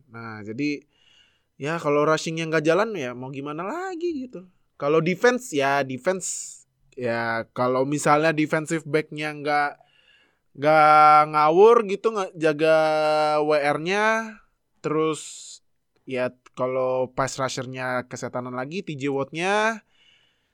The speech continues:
ya defense bagus, tapi offense-nya masih kayak gitu, rushing-nya atau gimana, ya sulit sih Steelers buat, eh,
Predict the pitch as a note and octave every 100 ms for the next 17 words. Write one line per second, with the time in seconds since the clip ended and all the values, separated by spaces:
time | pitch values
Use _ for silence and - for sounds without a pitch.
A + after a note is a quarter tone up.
0 | _ - G#2 A2 A2+ E2+ _ _ _ _
1 | _ _ _ - - _ _ C#3 C#3 C#3+
2 | C#3 C3+ C#3+ A#3 - F#3+ E3+ C#3 C3 C3+
3 | C#3 C3+ C3+ C#3+ C#3+ C#3 A#3 A3+ G3+ F3
4 | G#3 G#3 D#3+ D3 F3+ A3+ A#2 D2+ _ _
5 | _ _ _ - - - - C#3+ A3+ -
6 | D#3+ _ - - C3 B2+ - - A#2+ A#2
7 | A2+ A2 _ A#2 A#2 A2+ A2+ A2+ A2+ A2
8 | A2